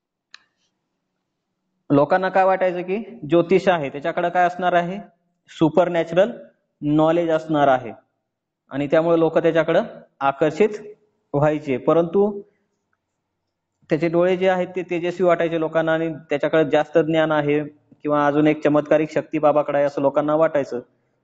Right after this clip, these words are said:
परंतु इथं जे खरं जे आहे reason ते काय आहे की असं makeup केल्यामुळं कोणाचे डोळे, एखादा वेडसर व्यक्ती जरी असला तरी त्याचे डोळे कसे दिसतील,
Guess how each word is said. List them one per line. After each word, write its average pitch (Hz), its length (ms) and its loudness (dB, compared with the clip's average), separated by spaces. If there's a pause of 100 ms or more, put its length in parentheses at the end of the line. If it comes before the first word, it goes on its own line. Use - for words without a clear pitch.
परंतु 165 460 2 (420)
इथं 151 220 2
जे 196 380 0 (1600)
खरं 170 260 2
जे 185 160 -2
आहे 170 360 0
reason 147 680 -4
ते 160 80 -2
काय 180 220 0
आहे 170 240 -2 (260)
की 175 80 -4
असं 156 260 0
makeup 190 440 2
केल्यामुळं 190 400 2
कोणाचे 185 500 2
डोळे, 170 240 2
एखादा 160 380 2
वेडसर 170 360 2
व्यक्ती 180 260 -4
जरी 180 160 0
असला 170 340 0
तरी 151 100 -4
त्याचे 156 220 -4
डोळे 170 240 2
कसे 170 280 -2
दिसतील, 165 360 -2